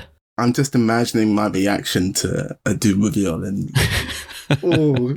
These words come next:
Speaker 1: so would be amazing. Um, do I think Doctor Doom will appear in this film? No. But I think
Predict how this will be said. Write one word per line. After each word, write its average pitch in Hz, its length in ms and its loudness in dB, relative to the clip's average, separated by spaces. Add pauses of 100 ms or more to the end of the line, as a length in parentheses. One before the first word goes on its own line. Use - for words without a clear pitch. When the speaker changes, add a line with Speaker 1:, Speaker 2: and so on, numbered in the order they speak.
Speaker 1:
so - 360 -2
would 120 100 0
be - 140 0
amazing. - 1000 0
Um, 160 480 2 (260)
do 202 220 0
I 208 140 2
think 156 340 2
Doctor 143 260 0
Doom 127 300 2
will 117 120 0
appear 110 440 -4
in 98 80 2
this 95 160 0
film? - 400 -2 (520)
No. 120 840 0 (1300)
But - 640 -2 (920)
I 120 140 2
think - 580 -2